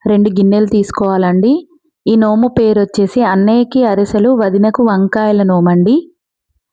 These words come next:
ఒక బేసన్లో కిలోంబావు అరిసెలు, ఒక బేసన్లో కిలో వంకాయలు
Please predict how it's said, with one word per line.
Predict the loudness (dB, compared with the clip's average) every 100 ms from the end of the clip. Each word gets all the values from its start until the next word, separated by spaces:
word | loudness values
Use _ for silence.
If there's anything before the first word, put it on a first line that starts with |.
| _ _ _ _ _ _ _ _ _ _ _
ఒక | -8 -4
బేసన్లో | 0 0 0 2 2 2
కిలోంబావు | 0 0 0 0 0 0 -2
అరిసెలు, | -2 -2 -2 -2 0 0 0 -4
ఒక | -6 -2
బేసన్లో | 0 0 0 0 0
కిలో | -2 0 0
వంకాయలు | 0 -2 -2 -2 -2